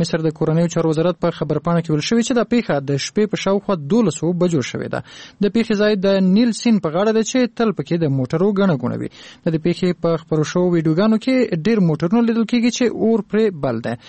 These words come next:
د مصر د روغتیا وزارت ویلي چې د چاودنې د مصر د سرطاني ناروغیو ملي انسټیټیوټ ته زیان اړولی دی.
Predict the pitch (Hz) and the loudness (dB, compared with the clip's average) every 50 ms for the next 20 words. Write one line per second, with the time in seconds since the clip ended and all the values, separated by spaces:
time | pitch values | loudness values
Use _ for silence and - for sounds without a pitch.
0 | - - - - 151 160 151 151 165 165 - 175 160 156 156 156 151 151 - - | -20 -20 -12 -6 -2 0 0 2 0 0 -2 -2 -2 0 0 0 0 -2 -2 -2
1 | 170 165 156 156 165 196 202 233 233 226 220 - - 240 202 175 185 170 - 175 | 0 0 2 2 0 0 0 0 0 0 0 0 0 0 0 0 0 0 0 -2
2 | 165 170 214 233 226 175 147 147 151 190 220 - 247 226 202 165 165 151 - - | 0 0 2 2 2 2 0 0 0 0 0 0 -2 -2 0 0 -2 -2 -2 -4
3 | 143 135 - 143 143 175 208 226 226 208 175 147 139 139 139 156 190 214 190 131 | -6 -4 -2 -2 0 2 4 4 4 2 2 0 0 -2 0 0 2 2 2 2
4 | 131 143 147 160 190 214 185 - - 127 - 156 165 170 170 - 214 214 - - | 0 -2 -2 0 0 0 0 -2 -4 -6 -2 -2 -4 -2 -2 -2 -4 -4 -4 -8
5 | - 160 147 139 165 135 123 113 - 117 123 120 123 120 - - - | -10 -6 -4 -2 0 0 0 -2 -4 -6 -6 -6 -8 -8 -10 -10 -14